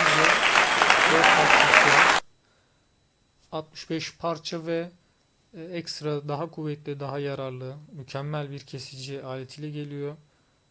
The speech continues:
Ayrıca masanızda kolay bir şekilde muhafaza etmeniz için, kablosunu düzgün bir şekilde sarıp muhafaza etmeniz için bir aparat da vardı içerisinde. Bu arkasında da gelen parçaların, aksesuarların,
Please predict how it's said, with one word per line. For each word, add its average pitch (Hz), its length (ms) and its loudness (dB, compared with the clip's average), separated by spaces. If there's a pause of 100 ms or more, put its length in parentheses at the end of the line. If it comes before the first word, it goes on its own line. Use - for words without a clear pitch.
(140)
Ayrıca 156 420 -4
masanızda 156 800 -6
kolay 151 320 -4
bir 139 60 -10
şekilde 143 400 -10
muhafaza 143 440 -10
etmeniz 151 360 -12
için, 131 300 -14
kablosunu 139 600 -10
düzgün 160 260 -12
bir 151 60 -12
şekilde 135 460 -12 (320)
sarıp 147 520 -8 (440)
muhafaza 147 380 -6
etmeniz 147 340 -10
için 160 220 -10
bir 170 240 -10 (400)
aparat 160 460 -8
da 127 100 -8
vardı 120 260 -10
içerisinde. 123 600 -14 (800)
Bu 180 80 -4
arkasında 175 560 -4
da 175 160 -6
gelen 165 420 -6 (160)
parçaların, 147 560 -8
aksesuarların, 143 840 -10